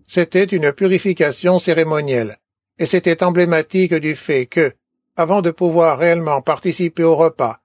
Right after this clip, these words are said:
ils devaient reconnaître le besoin de sainteté personnelle,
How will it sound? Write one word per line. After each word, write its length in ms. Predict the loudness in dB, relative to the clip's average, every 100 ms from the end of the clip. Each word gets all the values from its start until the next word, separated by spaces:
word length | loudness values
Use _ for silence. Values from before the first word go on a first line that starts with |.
| _ _ _ _
ils 100 | -4
devaient 220 | -2 0 2
reconnaître 680 | 2 2 2 2 0 0
le 100 | 0
besoin 460 | 2 0 0 -2 -2
de 100 | -2
sainteté 520 | -2 -2 0 -2 -2
personnelle, 720 | -2 -2 -2 -2 0 -2 -4